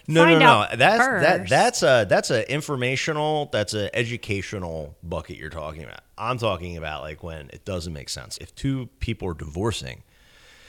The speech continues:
Speaker 2: Okay, yeah.
Speaker 1: and one person, like, doesn't have the ability to buy, like, they shouldn't s-, twist themselves into a pretzel trying to make that happen because that's what they've done for the last twenty-five years. Sometimes strategically,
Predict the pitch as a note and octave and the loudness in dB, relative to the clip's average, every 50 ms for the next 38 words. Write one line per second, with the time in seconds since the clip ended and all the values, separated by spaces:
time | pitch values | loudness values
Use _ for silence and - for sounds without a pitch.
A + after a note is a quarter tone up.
0 | - - - - - - F3 E3 D3+ D3 D3 A#2 G2+ G2 F#2+ F#2+ G2+ G#2+ G#2+ G#2 | -20 -18 -18 -18 -16 -14 -12 -12 -12 -6 -2 -2 0 0 2 2 2 2 2 2
1 | - A2 A2 G2+ - A2 G#2 F#2+ F#2+ F#2+ F#2 G2 F#2 F2 E2 - - G2 F2 F#2 | 4 2 2 2 0 -2 -2 -2 -2 -4 -4 -4 -6 -6 -4 -4 -2 -2 -2 -2
2 | F#2+ F2 E2+ F2 F#2 F2 E2+ F#2 F2+ F2 E2+ F2+ F2+ F2+ F2 E2+ E2+ D#2+ E2+ D#2+ | -4 -4 -4 -4 -4 -4 -4 -4 -6 -4 -4 -4 -4 -4 -6 -6 -6 -6 -6 -4
3 | G2 G#2+ A2 G2 F2 D#2+ D#2 D#2 D#2 C#2+ - - E2 E2+ E2 - _ _ - F2 | -4 -2 -2 -2 -4 -6 -8 -10 -10 -12 -12 -10 -10 -10 -10 -12 _ _ -10 -8
4 | - - A2 G#2 F#2+ F#2 F2+ - _ _ _ _ _ _ - - - - - - | -6 -4 -4 -2 -2 -4 -6 -10 _ _ _ _ _ _ -12 -12 -10 -10 -6 -2
5 | - A#2 - - A2+ G2+ - - G2 F2 E2 F2+ F2 D#2 C#2+ - - - B2 - | -2 -2 0 -2 -2 -4 -2 -2 -2 -2 -2 -4 -6 -8 -10 -10 -10 -8 -8 -8
6 | - E2 D#2+ - - - F#2 F2+ F2 F2 E2+ E2+ E2+ D#2+ - E2+ D2+ D2+ E2 F2 | -8 -10 -10 -12 -10 -8 -8 -6 -6 -6 -6 -6 -8 -8 -8 -10 -10 -8 -8 -6
7 | F#2+ G#2+ A2 - - E2 E2 D2+ D#2 - - D#2+ D2+ - E2+ D#2 - - F2+ - | -6 -6 -6 -6 -6 -6 -8 -8 -10 -8 -8 -8 -6 -6 -8 -8 -8 -8 -10 -10
8 | - F2+ F2 F2+ E2 D#2+ F2+ G2 G2+ A2 A2+ G#2+ G2 F2 D#2 D#2 D2+ C#2+ - - | -8 -8 -8 -8 -10 -10 -8 -8 -8 -8 -8 -8 -8 -8 -8 -8 -10 -10 -10 -12
9 | - - D#2 D2 C2+ - - A#1+ A#1+ - - - - - - G2+ F#2+ A2 A#2 A2 | -12 -12 -12 -12 -12 -14 -14 -16 -16 -16 -14 -12 -8 -4 -2 0 0 0 0 0
10 | A2+ A2 G2 - - - - F2+ - - F#2+ F#2+ E2+ G#2+ C3 B2+ D3+ D#3+ E3 E3+ | -2 -2 -2 -4 -4 -6 -8 -10 -10 -10 -8 -8 -8 -8 -8 -8 -6 -6 -6 -6
11 | E3+ E3+ | -8 -10